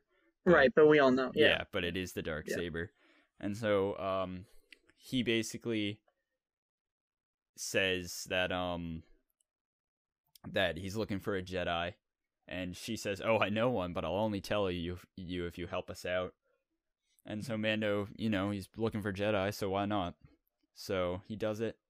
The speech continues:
Speaker 1: They kinda plan their attack. The freighter is called an Imperial Gozanti freighter. And so,
Speaker 2: Mm-hmm.
Speaker 1: yeah, like you said, it's appeared in Rebels. I think a couple
Speaker 2: Yeah.
Speaker 1: times it's been in Rebels, actually.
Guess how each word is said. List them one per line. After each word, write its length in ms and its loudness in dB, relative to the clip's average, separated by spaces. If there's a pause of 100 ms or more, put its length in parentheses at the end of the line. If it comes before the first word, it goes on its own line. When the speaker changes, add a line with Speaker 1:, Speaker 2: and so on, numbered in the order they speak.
Speaker 1:
They 160 -2
kinda 280 -2
plan 360 -4
their 140 0
attack. 480 -2 (460)
The 120 -2
freighter 400 -2
is 100 -8
called 240 2
an 140 0
Imperial 720 -4
Gozanti 640 -6
freighter. 560 -6 (500)
And 180 -6
so, 100 -4
Speaker 2:
Mm-hmm. 100 -2
Speaker 1:
yeah, 200 0
like 200 -4
you 80 -4
said, 200 -4
it's 260 -12
appeared 280 -6
in 160 -4
Rebels. 540 -2 (340)
I 40 -10
think 180 -2
a 60 -2
couple 220 4
Speaker 2:
Yeah. 60 4
Speaker 1:
times 360 -4
it's 100 -20
been 160 -8
in 100 -8
Rebels, 320 -8
actually. 400 -6